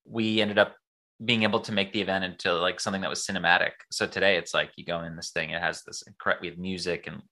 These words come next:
art, and, like, it's incredibly powerful. We have a hundred-foot screen, and it's like,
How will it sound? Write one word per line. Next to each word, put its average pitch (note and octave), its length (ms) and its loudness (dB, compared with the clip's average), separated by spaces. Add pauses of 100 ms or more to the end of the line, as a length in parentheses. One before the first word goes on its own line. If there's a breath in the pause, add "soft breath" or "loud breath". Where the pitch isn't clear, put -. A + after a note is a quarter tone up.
(140)
art, F2 300 6 (140)
and, E2+ 160 -8
like, D2+ 220 -4
it's - 360 -10 (140)
incredibly G#2 500 2
powerful. E2+ 580 4
We F2 120 -4
have E2+ 100 0
a E2+ 80 -2
hundred-foot F#2+ 460 -6
screen, F#2+ 640 -4
and D#2 100 -8
it's - 220 -8
like, D#2+ 280 -2